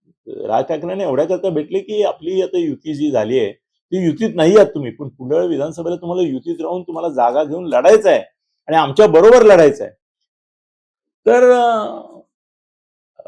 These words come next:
विनोद तावड्यांशी होईल माझं बोलणं, पण तेही मला ते सांगतील जे आशिषनी सांगितलं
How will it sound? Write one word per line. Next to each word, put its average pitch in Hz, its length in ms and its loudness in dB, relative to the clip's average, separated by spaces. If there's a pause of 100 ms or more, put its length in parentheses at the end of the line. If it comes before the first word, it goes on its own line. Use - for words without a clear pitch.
(440)
विनोद 131 260 -6
तावड्यांशी 147 340 0
होईल 156 220 2
माझं 147 260 0
बोलणं, 131 220 -2
पण 196 140 -6
तेही 202 280 6
मला 202 200 4
ते 190 200 0
सांगतील 175 420 -8
जे 175 80 -2
आशिषनी 151 560 -4
सांगितलं 135 540 -4